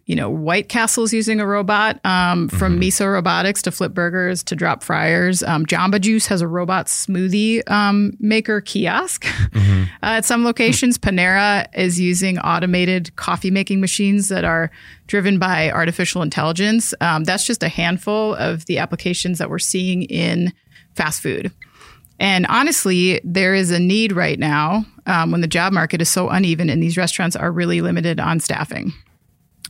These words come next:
Speaker 1: Uh, they've been struggling to attain a consistent workforce. We've all seen it, walking up to a door and seeing that the hours have changed on a, a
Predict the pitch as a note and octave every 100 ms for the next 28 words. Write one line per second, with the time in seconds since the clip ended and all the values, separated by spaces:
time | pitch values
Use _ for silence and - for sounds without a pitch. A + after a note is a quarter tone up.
0 | - G3+ F#3 E3+ F3+ F3+ - G3+ G3+ G3
1 | G3 F3 F3 E3+ E3+ F#3 E3+ F3 G3+ A#3
2 | A3+ G#3 G3+ F#3 - F#3 - A3 A3+ A3+
3 | - - - - F#3 F#3+ F3+ - - E3
4 | F#3+ F#3 G3 G3 G3 - F3+ F3 F#3 F3
5 | E3+ - E3+ F3+ F3+ F3+ - F#3+ F3 E3
6 | - F3 E3+ - - -